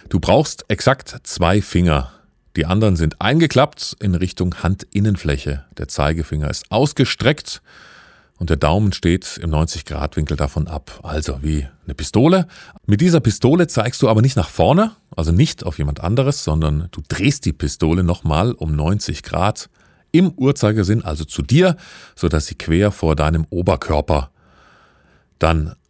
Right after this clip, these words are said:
auch zu sehen ist. Mit der rechten Hand machst du das Peace-Zeichen oder eben den Hasen. Also Zeigefinger und Mittelfinger sind ausgestreckt, die anderen drei Finger sind zusammengefaltet in der Handfläche.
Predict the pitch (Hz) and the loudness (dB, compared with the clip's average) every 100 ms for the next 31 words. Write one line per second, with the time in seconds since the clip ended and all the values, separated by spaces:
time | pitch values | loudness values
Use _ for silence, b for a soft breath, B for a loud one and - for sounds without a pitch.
0 | _ - 85 82 - - 110 69 69 71 | _ -4 -2 -2 -4 0 0 0 -6 -6
1 | 82 69 - - - - 87 110 - 95 | -6 -8 -8 -10 -12 -4 0 0 0 0
2 | 82 71 90 175 - 147 85 87 113 - | 0 0 0 0 0 0 0 0 -2 -2
3 | 95 - - 90 80 76 73 - 131 151 | -4 -4 -2 -2 -2 -4 -6 -2 0 0
4 | - 101 76 71 73 65 69 76 73 73 | 0 2 2 0 -4 -6 -8 -4 -4 -2
5 | 82 78 71 69 78 65 - 80 90 76 | -2 0 -2 -2 -2 -2 -2 0 0 -2
6 | 67 65 b b b b b - 76 71 | -6 -8 b b b b b -4 -4 -4
7 | - 98 139 135 117 104 80 78 123 127 | 0 2 2 2 0 0 0 0 0 0
8 | 95 82 76 78 139 - 117 107 104 - | 0 0 -2 0 -2 -2 -2 0 -2 -8
9 | B B B B B - 76 80 78 71 | B B B B B -4 0 2 0 0
10 | 71 78 76 71 71 69 - 69 69 80 | -2 -2 -2 -2 -2 -6 -6 -6 -4 -4
11 | 71 - 69 71 - 82 76 73 - 69 | -4 -6 -6 -8 -8 -6 -6 -6 -8 -10
12 | - 69 - - | -12 -12 -12 -14